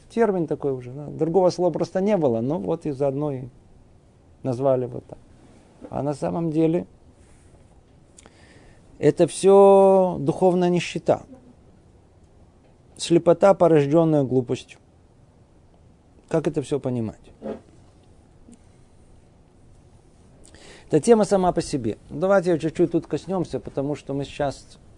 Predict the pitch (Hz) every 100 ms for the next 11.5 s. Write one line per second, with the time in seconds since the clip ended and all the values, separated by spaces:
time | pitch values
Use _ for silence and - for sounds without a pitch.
0 | - - - 131 120 131 - 175 170 147
1 | - 139 131 117 156 156 147 143 143 110
2 | - - - - - _ - 113 113 113
3 | 143 151 147 135 - - 71 - - 170
4 | 143 - - - - 151 - 151 131 127
5 | 123 - 147 131 113 - - - _ -
6 | - - - - - _ - - - 123
7 | 190 247 233 208 175 175 160 127 107 -
8 | - - - - - - 131 - 202 190
9 | 160 170 160 - 135 156 135 143 117 90
10 | - - - - - - - - - -
11 | 135 151 165 160 143